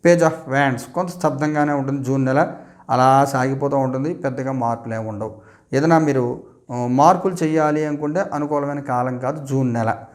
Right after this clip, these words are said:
ఇల్లు మారాలనుకున్నా, ఏరియా మారాలనుకున్నా, జాబ్ మారాలనుకున్నా కానీ అంత అనుకూలమైనటువంటి వాతావరణం జూన్ నెలలో మీకు కనబడట్లేదు. జూలై నెల మీకు ఎలా ఉంటుంది చూద్దాం.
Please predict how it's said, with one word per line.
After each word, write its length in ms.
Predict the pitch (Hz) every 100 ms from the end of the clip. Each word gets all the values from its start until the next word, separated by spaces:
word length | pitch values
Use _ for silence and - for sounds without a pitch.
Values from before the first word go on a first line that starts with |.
| - _ 127
ఇల్లు 160 | 147
మారాలనుకున్నా, 840 | 147 135 135 131 127 127 127 127 123
ఏరియా 320 | 127 127 131
మారాలనుకున్నా, 540 | 127 123 123 120 120 123
జాబ్ 360 | 117 120 127
మారాలనుకున్నా 540 | 127 123 120 120 113 113
కానీ 360 | 117 156 294 - - -
అంత 240 | 113 156 175
అనుకూలమైనటువంటి 840 | - 139 139 139 135 131 127 135
వాతావరణం 580 | 123 123 123 120 185 294 - - 123
జూన్ 280 | 131 147
నెలలో 200 | 135 127
మీకు 180 | 139 160
కనబడట్లేదు. 720 | 160 127 110 107 - 107 101 - - _ _ _ _ _ _ _ - _ 143
జూలై 280 | 156 208 208
నెల 180 | 175
మీకు 220 | 190 208 135
ఎలా 100 | 113
ఉంటుంది 400 | 104 98 98 - - _ -
చూద్దాం. 220 | 92 -